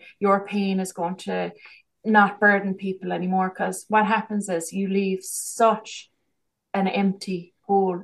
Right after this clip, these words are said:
in people's lives. And the impact it has is, you know, it, grief. And I saw a lovely, um, there was a lovely poem about it the other day, and I put it up on, on the social media platform that I run. And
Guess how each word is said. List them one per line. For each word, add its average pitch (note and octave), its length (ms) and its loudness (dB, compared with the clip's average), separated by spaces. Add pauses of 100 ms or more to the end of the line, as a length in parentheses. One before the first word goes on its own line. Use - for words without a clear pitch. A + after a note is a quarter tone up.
in F#3 100 -6
people's E3+ 460 -8
lives. E3+ 460 -6 (500)
And F#3+ 500 2 (600)
the G#3+ 180 -4
impact G#3+ 580 2
it F#3 100 -4
has F3+ 560 -2 (200)
is, F3 340 -4 (720)
you A#3 120 2
know, G#3+ 280 2
it, - 200 -12 (340)
grief. B3+ 500 0 (120)
And G#3+ 160 4
I G3 100 4
saw G3 500 0 (240)
a G3 60 0
lovely, G3+ 500 0
um, F3+ 480 -4 (120)
there F#3 100 -8
was F#3+ 120 -6
a F#3+ 40 -2
lovely F3+ 800 -4 (260)
poem G#3 360 2
about F#3 280 -2
it F3 100 -10
the F3 100 -8
other F3 160 -6
day, F3+ 260 -4
and F3+ 100 -6
I F3+ 40 -6
put - 200 -12
it F3 60 -6
up F#3+ 180 -8
on, F3+ 220 -2
on F3 300 -6
the F3+ 200 -8
social F#3+ 440 -8
media F#3 160 -4
platform F#3 460 -6
that F3+ 120 -4
I F3+ 80 -4
run. G3 260 0
And F#3 140 -4